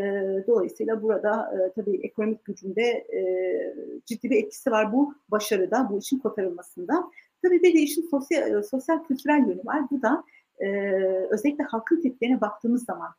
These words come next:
e, bunu görüyoruz. Az evvel bahsetmiştim, Alman toplumu, e, a-, aslında demokrasisine çok özgürlüğüne, e, düşkün bir toplum ama devlete çok hızlı bir şekilde,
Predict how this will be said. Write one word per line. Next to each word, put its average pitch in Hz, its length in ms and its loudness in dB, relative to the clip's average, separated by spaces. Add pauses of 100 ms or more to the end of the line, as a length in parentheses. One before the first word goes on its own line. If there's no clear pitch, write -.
(260)
e, 240 40 -6 (260)
bunu 185 220 -8
görüyoruz. 180 460 -2
Az 220 220 0
evvel 233 200 0
bahsetmiştim, 240 600 -4
Alman 214 300 -2
toplumu, 220 440 -4 (380)
e, 185 60 2 (120)
a-, - 540 -4 (240)
aslında 233 560 -4
demokrasisine 208 680 -6
çok - 240 -12
özgürlüğüne, 175 500 -8
e, 160 640 -8
düşkün - 240 -6
bir 247 140 -6
toplum 262 400 0
ama 202 200 0
devlete 208 320 2
çok - 220 -8
hızlı 208 140 -10
bir - 60 -12
şekilde, 220 440 -2